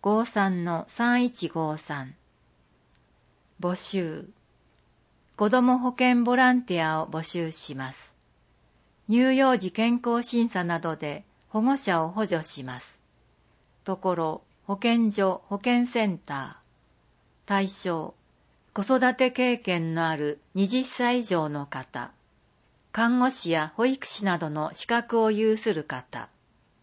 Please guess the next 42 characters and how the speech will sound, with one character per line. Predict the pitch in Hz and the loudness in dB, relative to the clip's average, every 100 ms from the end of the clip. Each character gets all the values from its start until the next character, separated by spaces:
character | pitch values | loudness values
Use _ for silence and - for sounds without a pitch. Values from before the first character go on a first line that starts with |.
| _ _ _ _ _ _ | _ _ _ _ _ _
六 | 208 202 247 | -2 -2 0
月 | 240 240 220 | 0 0 -2
二 | 202 196 | -4 -4
十 | - | -6
日 | - 185 - _ | -4 -4 -4 _
火 | 170 | -8
曜、 | 170 175 156 - - _ _ _ | -4 -4 -4 -8 -16 _ _ _
九 | - 254 | -6 -4
時 | 220 | -2
三 | - 247 240 | 0 0 0
十 | 240 233 | -2 -6
分 | - 175 165 | -6 -6 -4
か | 160 | -4
ら | 156 160 | -4 -4
講 | - 240 | -4 -4
習 | 254 262 254 | -2 -4 -4
会 | 190 170 165 | -2 -2 -2
を | 156 | -6
開 | - 170 | -4 -4
催 | 165 160 151 | -4 -8 -8
し | - - | -10 -12
ま | 139 131 | -12 -14
す。 | - _ _ _ _ _ _ _ _ _ _ _ _ 196 | -18 _ _ _ _ _ _ _ _ _ _ _ _ 0
申 | 208 214 | 0 0
し | - - | -4 -4
込 | 185 | -4
み、 | 170 165 - _ _ _ | -4 -6 -10 _ _ _
子 | - 202 | -2 0
ど | 226 | 2
も | 220 214 | 2 2
保 | 190 | -2
健 | 196 180 175 | -2 -4 -4
課、 | 196 156 - - _ _ _ _ _ | -8 -8 -8 -10 _ _ _ _ _
電 | 185 180 170 | -4 -4 -4
話 | 165 156 - _ | -2 -4 -6 _
三 | - 226 247 | 0 2 2
九 | 247 220 214 | 0 2 2
の | 180 180 170 180 | 0 -2 -4 -6
九 | - 254 254 | -4 0 0
一 | 254 - 160 | -2 -4 -4
六 | 151 - 160 | -4 -8 -8
零。 | 151 135 - | -6 -8 -10